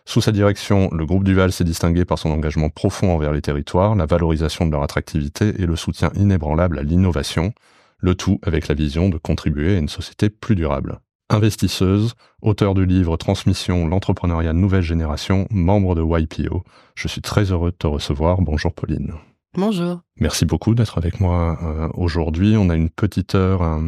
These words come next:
Speaker 1: à passer ensemble. On va parler de ton parcours, on va parler du groupe Duval, on va parler de ta vision des entreprises, de tes combats. Euh, mais tout d'abord, est-ce que tu peux nous parler,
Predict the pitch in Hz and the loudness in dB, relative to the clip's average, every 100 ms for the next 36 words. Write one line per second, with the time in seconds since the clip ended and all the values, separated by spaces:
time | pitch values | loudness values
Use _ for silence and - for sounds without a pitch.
0 | 80 90 87 80 - 101 87 78 - - | -4 -2 -2 -2 -2 0 0 -2 -2 0
1 | 104 110 113 117 _ - _ - 82 85 | 2 2 2 -2 _ -20 _ -6 -2 0
2 | 82 - 85 - - - 110 107 82 - | -2 0 -2 0 -2 2 4 4 2 0
3 | 78 73 76 78 85 76 82 92 101 87 | -2 -2 -6 -2 -2 0 2 4 2 0
4 | 78 76 78 - 76 85 85 87 82 82 | 0 -2 -2 -4 -2 0 0 0 0 -2
5 | 78 78 - 101 107 117 - 76 82 - | -4 -6 -2 0 0 -2 -4 -2 -2 -2
6 | 87 87 101 127 - 80 76 76 78 76 | 0 2 2 0 -6 -2 0 0 0 0
7 | - 98 80 90 98 90 - 87 - 85 | 0 0 2 2 2 0 -2 -6 -8 -10
8 | - 95 95 82 - 76 78 80 87 87 | 0 2 4 2 -2 -4 -2 0 2 2